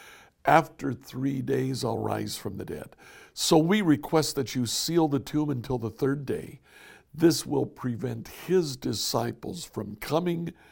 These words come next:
and stealing his body and then telling everyone he was raised from the dead. If that happens, we'll be worse off than we were at first." Pilate replied, "Take guards,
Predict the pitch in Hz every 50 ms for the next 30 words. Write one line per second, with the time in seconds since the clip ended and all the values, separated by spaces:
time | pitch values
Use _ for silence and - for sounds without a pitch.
0 | - - - - _ _ - 110 95 90 87 - - - - - 143 143 143 143
1 | 143 143 143 131 123 120 123 143 156 - 110 120 131 139 143 147 147 143 151 147
2 | - - - - - - _ _ _ _ - - 165 156 147 139 139 151 - -
3 | - 156 190 214 180 156 151 127 104 98 101 98 107 110 110 113 107 95 107 110
4 | 117 117 113 110 95 - - - - 113 101 98 98 92 - 101 110 - - -
5 | - - _ _ _ _ _ _ _ _ _ _ _ _ _ - 110 - - 104
6 | 101 98 98 107 117 120 - - - 73 - - - - _ _ - _ _ _
7 | - - 135 131 131 127 110 - 107 127 127 117 - - 127 117 110 104 - -
8 | 104 98 95 98 101 98 98 101 98 90 - - - - 104 90 85 - - -
9 | - - - - _ _ _ _ _ _ _ _ _ _ _ _ _ _ _ _
10 | - - 151 185 175 - - - - - 185 - - - - - - _ _ _
11 | _ _ _ _ _ _ _ _ _ _ _ - _ - - 151 151 151 - 107
12 | 92 87 82 - - - - - -